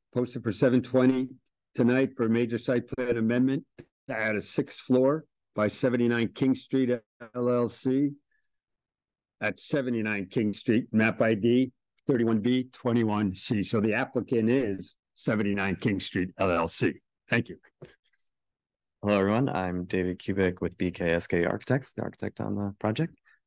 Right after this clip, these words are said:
Speaker 2: Um, we're happy to be back, um, um, with the drawings today. There are a few things since we, um, last saw you that we've kind of reconfigured a little bit on the interior,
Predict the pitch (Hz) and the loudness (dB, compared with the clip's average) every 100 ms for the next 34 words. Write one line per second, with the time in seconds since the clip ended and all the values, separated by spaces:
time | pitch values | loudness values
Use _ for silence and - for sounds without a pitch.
0 | _ _ _ - - 101 95 95 92 - | _ _ _ -4 2 4 4 2 -2 -10
1 | _ - 92 - - 104 107 107 107 110 | _ -4 -4 -4 -4 0 2 4 6 6
2 | 143 180 - _ - 107 107 101 98 - | 4 0 -10 _ -6 -4 0 0 0 -4
3 | - _ - 104 101 98 95 98 - - | -12 _ -8 -2 0 0 -2 -4 -10 -4
4 | 110 107 110 110 110 110 101 - _ - | 0 0 2 4 4 4 2 -6 _ -2
5 | 110 107 104 98 _ _ _ _ - 110 | 2 2 2 -2 _ _ _ _ 0 2
6 | 104 85 113 107 - 110 101 101 101 - | 2 2 0 -2 0 0 -2 -4 -6 -2
7 | 104 101 101 - 90 92 98 - 104 101 | 0 2 0 -2 -4 0 0 2 2 2
8 | 92 85 95 92 - 92 92 95 95 87 | 0 0 -2 -2 -4 -4 0 -2 -2 -2
9 | 98 92 87 95 92 92 87 87 90 110 | -2 0 0 0 0 0 0 0 0 0
10 | 117 113 120 131 | 0 0 -2 -4